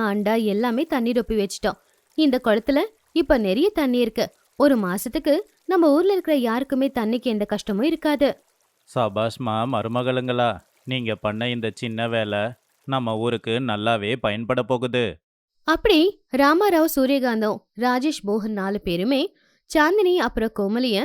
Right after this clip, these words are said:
Speaker 1: ரொம்பவும் பாராட்டினாங்க. அதே மாதிரி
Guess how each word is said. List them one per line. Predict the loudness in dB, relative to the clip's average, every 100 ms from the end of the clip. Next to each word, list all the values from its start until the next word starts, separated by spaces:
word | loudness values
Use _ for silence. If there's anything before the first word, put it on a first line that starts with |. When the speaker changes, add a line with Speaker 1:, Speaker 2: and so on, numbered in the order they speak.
| -4 _ -2
Speaker 1:
ரொம்பவும் | 2 4 4 2 0
பாராட்டினாங்க. | -2 -2 -4 -2 -2 -2 -4 _ _ -4
அதே | 0 2
மாதிரி | 2 2 2